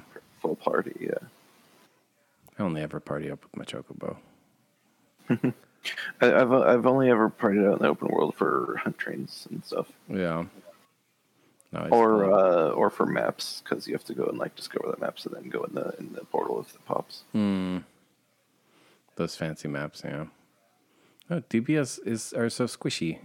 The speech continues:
Speaker 2: I need my Chocobo to take the hits if it's one of those, like, overworld battles, you know?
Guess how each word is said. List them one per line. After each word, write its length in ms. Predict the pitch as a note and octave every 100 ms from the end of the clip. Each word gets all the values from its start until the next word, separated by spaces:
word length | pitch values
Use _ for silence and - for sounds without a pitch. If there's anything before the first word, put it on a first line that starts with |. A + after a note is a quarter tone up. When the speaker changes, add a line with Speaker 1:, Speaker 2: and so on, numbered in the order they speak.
| D4+
Speaker 2:
I 120 | G2
need 200 | G#2+ G#2+
my 260 | G#2 F#2+ F#2
Chocobo 440 | - G#2+ F2+ D#2+
to 60 | E2
take 220 | - F#2+
the 100 | G2+
hits 300 | G2+ F#2 -
if 120 | -
it's 160 | - -
one 120 | F2
of 100 | E2
those, 300 | D#2+ D#2 -
like, 360 | D2 D2 - - _ _ _ _ _ _
overworld 640 | G2 F2+ F2 D#2+ D#2 D2+ D#2
battles, 520 | D#2 D#2 D#2+ - -
you 100 | F2
know? 260 | E2+ F2 F2